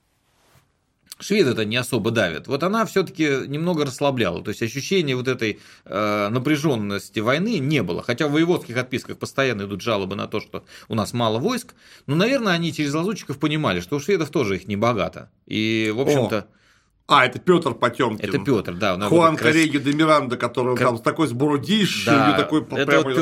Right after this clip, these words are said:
Speaker 2: такой
Speaker 1: Потемкин, красавец. Ну, он, кстати, тоже участник этих событий. Он,
Speaker 2: Ну,
Speaker 1: э,
Speaker 2: понятно.
Speaker 1: да, он предыдущий воевода, вот, поэтому,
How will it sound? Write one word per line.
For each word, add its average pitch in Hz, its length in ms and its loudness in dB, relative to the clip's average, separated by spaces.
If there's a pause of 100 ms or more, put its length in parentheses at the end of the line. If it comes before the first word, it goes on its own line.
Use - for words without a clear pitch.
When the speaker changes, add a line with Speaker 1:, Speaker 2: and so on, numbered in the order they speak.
(120)
Speaker 2:
такой 120 80 2
Speaker 1:
Потемкин, 104 400 -4
красавец. 101 540 -2
Ну, 147 100 0
он, 233 80 -2
кстати, 196 280 2
тоже 180 220 2
участник 120 380 -2
этих 101 180 -4
событий. 123 560 0 (220)
Он, 131 180 2
Speaker 2:
Ну, 156 120 0
Speaker 1:
э, 135 80 0
Speaker 2:
понятно. 113 400 0
Speaker 1:
да, 117 180 2
он 101 80 -2
предыдущий 139 720 0
воевода, 113 680 0
вот, 95 200 -4
поэтому, 110 540 -2